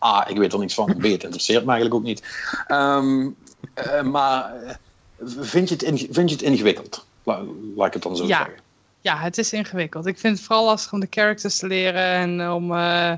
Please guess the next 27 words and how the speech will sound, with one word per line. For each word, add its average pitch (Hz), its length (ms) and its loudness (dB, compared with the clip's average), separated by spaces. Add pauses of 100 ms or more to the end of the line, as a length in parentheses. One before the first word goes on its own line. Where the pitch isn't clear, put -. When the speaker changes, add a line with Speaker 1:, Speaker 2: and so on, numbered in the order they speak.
(440)
Speaker 2:
de, 160 240 -2
de 170 120 2
abilities 185 720 2
te, 175 200 -6
te - 180 -2
leren. 175 500 2 (460)
Ehm, 175 480 -6
en 190 240 2
iedere 196 300 4
week, 196 400 0
volgens - 320 -4
mij, 190 360 2
shift 233 340 -2
dat 226 180 0
weer 226 300 2
van 190 200 0
je 180 100 2
gratis, - 640 0
eh, 180 380 2
je 185 80 -2
gratis 202 340 0
characters. 190 440 0
En 180 60 -2
anders 175 260 -4
moet 190 100 0
je 180 60 0
natuurlijk 175 260 -6